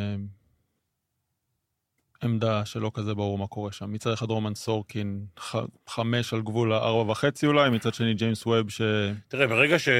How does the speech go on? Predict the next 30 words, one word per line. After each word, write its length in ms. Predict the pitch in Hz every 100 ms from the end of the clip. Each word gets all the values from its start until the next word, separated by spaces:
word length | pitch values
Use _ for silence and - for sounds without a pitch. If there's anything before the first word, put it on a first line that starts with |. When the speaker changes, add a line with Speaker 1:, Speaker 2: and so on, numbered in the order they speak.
| 117 101
Speaker 2:
שסורקין 500 | - 92 127 123 123
הגיע 200 | 104 127
לשלושים 380 | 117 101 120 120
ושבעה 360 | 107 104 113
אחוז 240 | 110 120 107
מהשלוש, 760 | 113 98 101 127 120 117 - - - _
Speaker 1:
נכון. 400 | 143 160 135 113
Speaker 2:
אז 120 | 110
הוא, 240 | 113 117 117
אז 100 | 107
הוא 80 | 104
כן 200 | 151 151
ארבע. 380 | 107 80 - -
Speaker 1:
נכון. 300 | 120 - 73 - _ _ _ _
Speaker 2:
אוקיי? 340 | 104 - 120 127 - -
עכשיו 160 | - 113
תראה, 300 | - 117 131
הוא 300 | 110 131 147
ו-, 100 | 120 117 110 104 101 98 -
הוא 200 | 120 120
וג'ק, 800 | 117 101 98 87 131 156 151 - _ _ _ _ _ _
זה 260 | 92 92 104
רביעיות 760 | 107 95 107 104 131 151 -
עם 100 | 113
קליעה 280 | - 120 131
מהשלוש. 640 | 127 110 113 135 - - -
Speaker 1:
אבל 160 | 143
אתה 100 | 147
יודע 140 | 165 180
שהיום, 300 | 160 170